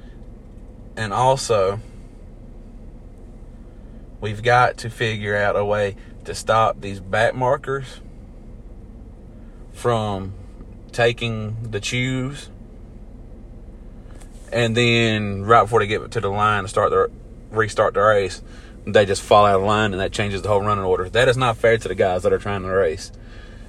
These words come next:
Either park them for three weeks. If we're willing to suspend a crew chief for leaving a lug nut off that he has nothing to do with, and he is obviously not telling them to leave it off, if we're gonna suspend him for four weeks, we ought to be able to suspend a driver three to four weeks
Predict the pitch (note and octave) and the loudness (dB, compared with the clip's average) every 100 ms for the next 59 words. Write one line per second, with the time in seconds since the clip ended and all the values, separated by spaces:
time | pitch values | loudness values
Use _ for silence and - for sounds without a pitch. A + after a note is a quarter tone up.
0 | - - - - - - - - - - | -18 -18 -18 -18 -18 -18 -18 -18 -12 2
1 | A#2+ A#2 A2 G2 - E3 F3 - F#3 F#3+ | 6 6 4 2 4 8 8 6 -2 0
2 | G3 F#3+ - - - - F#3+ - F#3+ G3 | -2 -4 -12 -18 -14 0 0 2 2 6
3 | G3 G#3+ - - - - - B2 D#3 F3+ | 6 4 -6 -14 -14 -16 -6 2 6 6
4 | F#3+ D3 - D3 D3+ B2 D#3 E3+ B2 A#2+ | 6 2 -4 -6 -6 2 2 2 0 -2
5 | A2+ A#2 B2 B2 A2+ C3 C3+ A#2 A2+ A2+ | -2 2 2 2 4 4 4 4 6 6
6 | - A2 B2 A#2+ G#2+ A#2 A2 G#2 G#2 B2 | 4 2 4 4 4 2 0 -4 0 2
7 | A2 G#2 G#2+ A2+ A2 G2 F#2 - F3 G#2+ | 2 0 -4 -4 -2 -2 0 2 2 0
8 | - G2+ - - C3 A#2 F2+ D#2 - F2 | -6 -8 -6 -2 -2 -2 -8 -8 -10 -4
9 | F#2+ G2+ F#2+ F#2+ - - - - - - | -4 0 2 2 -2 -16 -18 -18 -16 -4
10 | C#3 D3 B2+ D3 C#3+ B2+ A#2 C3+ C#3+ A2+ | 0 0 0 0 0 -2 4 8 8 6
11 | A2+ C3 A#2+ B2 A2+ A2 - A2+ G#2+ A#2+ | 4 4 6 6 6 -2 0 0 4 6
12 | C3 G#2+ G2+ A2+ G#2 - G#2+ G#2 G#2 G2+ | 6 4 4 4 4 4 4 6 2 -2
13 | - | -10